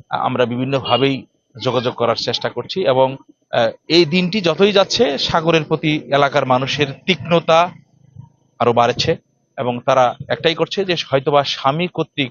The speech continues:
স্ত্রীকে মেরে ফেলা হয়েছে এবং পুলিশ সেটা খুব দ্রুত সময়ের মধ্যে একটি মামলাও হয়েছে।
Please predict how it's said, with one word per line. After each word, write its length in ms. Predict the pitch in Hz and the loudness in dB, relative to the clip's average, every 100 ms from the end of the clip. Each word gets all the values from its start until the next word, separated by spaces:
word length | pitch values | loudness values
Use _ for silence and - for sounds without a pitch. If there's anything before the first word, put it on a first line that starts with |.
| - | -6
স্ত্রীকে 400 | - 131 123 - - _ _ - | -14 -10 -10 -8 -8 _ _ -8
মেরে 180 | 120 123 | -2 -2
ফেলা 240 | 110 101 | -2 -4
হয়েছে 340 | 98 101 - - - _ - - - - 131 120 | -4 -8 -16 -16 -18 _ -20 -20 -20 -20 -14 -6
এবং 240 | 123 117 - | -4 -4 -4
পুলিশ 220 | 147 156 - | 0 0 -2
সেটা 320 | - 135 123 - | 0 0 0 -2
খুব 220 | 135 113 | -8 -8
দ্রুত 240 | 123 135 | -8 -6
সময়ের 380 | 139 - 123 113 | -6 -6 -6 -6
মধ্যে 260 | 110 104 143 | -8 -6 -6
একটি 400 | - _ - 123 | -6 _ -10 -4
মামলাও 420 | 113 110 120 135 | -2 0 4 2
হয়েছে। 320 | 131 127 - | 2 -4 -6